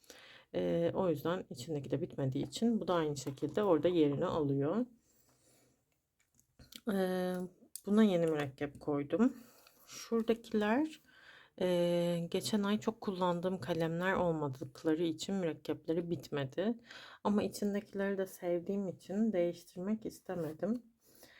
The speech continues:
Ee, bunda K V Z'nin Brown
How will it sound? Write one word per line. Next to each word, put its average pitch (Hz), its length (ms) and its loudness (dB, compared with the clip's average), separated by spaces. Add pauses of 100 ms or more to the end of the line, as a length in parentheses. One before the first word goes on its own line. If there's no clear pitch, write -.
(200)
Ee, 180 440 0
bunda 226 680 2 (480)
K 196 260 -2
V 196 180 0
Z'nin 190 680 -2 (560)
Brown 190 380 0